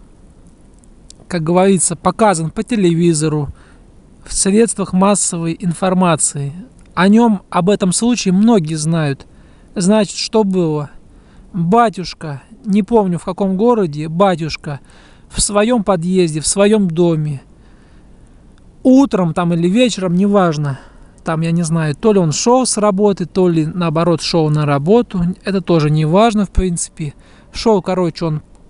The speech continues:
в своём подъезде, э, спустился он там на первый этаж,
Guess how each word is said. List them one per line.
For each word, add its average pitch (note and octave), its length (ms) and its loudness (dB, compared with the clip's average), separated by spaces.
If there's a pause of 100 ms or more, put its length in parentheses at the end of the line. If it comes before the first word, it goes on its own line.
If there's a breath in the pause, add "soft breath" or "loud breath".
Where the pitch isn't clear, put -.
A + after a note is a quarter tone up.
(180)
в - 120 -12
своём G#3 340 2
подъезде, F#3+ 640 -2 (2500 loud breath)
э, F#3+ 320 2
спустился G#3+ 720 -2
он F3 180 -2
там E3+ 200 -2
на F3 120 0
первый E3 360 2
этаж, A#3 500 0